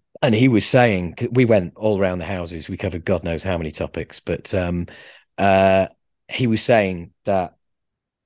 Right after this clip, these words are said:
'cause of course, Bostaph, ex Forbidden, and he was basically saying that, like, Kerry and Bostaph are, he's like,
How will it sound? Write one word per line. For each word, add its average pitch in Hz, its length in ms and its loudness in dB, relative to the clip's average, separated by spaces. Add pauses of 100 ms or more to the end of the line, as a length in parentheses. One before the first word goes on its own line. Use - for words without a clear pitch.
(260)
'cause 101 160 -12
of 95 60 -10
course, 90 340 -8 (240)
Bostaph, 92 520 -8 (280)
ex - 280 -10
Forbidden, 85 520 -8 (520)
and 95 140 -4
he 92 60 0
was 92 120 -2
basically 98 400 0
saying 87 400 -6
that, 82 220 -10 (280)
like, - 260 -10
Kerry 87 300 -2
and 82 100 -8
Bostaph 82 560 -4
are, 76 140 -4 (160)
he's - 280 -8
like, 87 200 -4